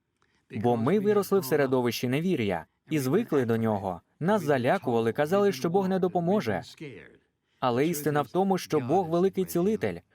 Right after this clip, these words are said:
Чи означає це, що люди вже не будуть помирати? Ні, не означає. Але це означає, що до миті, коли Бог покличе нас, ми можемо бути сильними та здоровими. Тоді немає різниці, що з нами буде. Подумайте,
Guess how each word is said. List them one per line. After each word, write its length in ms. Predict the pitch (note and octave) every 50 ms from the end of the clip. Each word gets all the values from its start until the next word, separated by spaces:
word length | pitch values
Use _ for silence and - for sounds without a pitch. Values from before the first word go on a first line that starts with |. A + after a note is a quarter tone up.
| _
Чи 140 | _ - C#3
означає 460 | C3 B2 B2+ C#3 C#3 - - A#3+ B3
це, 140 | B3+ - A3
що 200 | D#3+ - - F#3
люди 220 | F#3 G3+ G3 F#3 F3
вже 160 | D3+ D#3 D#3+
не 100 | D#3 D3+
будуть 280 | C#3+ C#3+ C3+ C3+ -
помирати? 580 | - B2+ B2+ D3 E3 F3 D3+ A#2 - G2 E2+ E2 - - F#2+ F#2+
Ні, 200 | A#2+ C3 F3 A3+
не 140 | G#3+ D#3+ B2
означає. 640 | A#2+ G#2 A#2+ C3 C3+ - G#3 F#3+ C#3 G2 F#2 E2+ E2+ _ _ _ _ _ _ _ _ _ _ _ _ _
Але 260 | - A#2+ A#2 A#2 A#2+
це 160 | C#3+ D3+ G3+ A3
означає, 520 | A3+ G3+ F#3+ G3 F#3+ - - G3+ G#3+ G3
що 200 | - - - C3
до 120 | A#2+ C3
миті, 240 | C3+ E3+ G3 F#3+ F#3
коли 240 | - - D#3+ D#3 D#3
Бог 260 | C#3 C#3 E3 D#3+ D3+
покличе 480 | D#3+ B2 A2 - B2 D#3 G#3 F#3+ - A#2
нас, 320 | G#2+ G2+ F#2+ F2+ - A#2 G#2+ A2 G#2+ A2 A#2
ми 180 | A#2+ C3+ G3 A3
можемо 360 | G#3+ A3 F#3 F#3+ G3 F#3+ F#3+
бути 280 | F3 F#3+ F#3 - D3
сильними 480 | A#2+ A#2 - C3 E3 F#3 F#3 F3 E3+ E3+
та 140 | - D#3 D3
здоровими. 680 | A#2+ A#2+ C3 C3+ E3 G3+ F3 A#2+ G2+ F#2+ F2+ E2 D#2 - F2+ D#2+ D2+ D#2+ D#2+ -
Тоді 300 | - C3 B2 A2+ C#3 G#3
немає 340 | A3 G#3 F3+ E3+ F3 F3 F3
різниці, 440 | D#3 C#3 A2+ A#2+ D3+ G3 G3 - F3
що 180 | - - E3
з 60 | C#3 C3+
нами 220 | D3 D3 D3+ E3
буде. 380 | E3+ G3 G#3+ F#3+ B2 G2 F2 D3+ E3 D#3 D3 C#3
Подумайте, 580 | C3+ D3+ F#3 A#3+ A3 C#3+ G#2+ F#2+ - G2 F2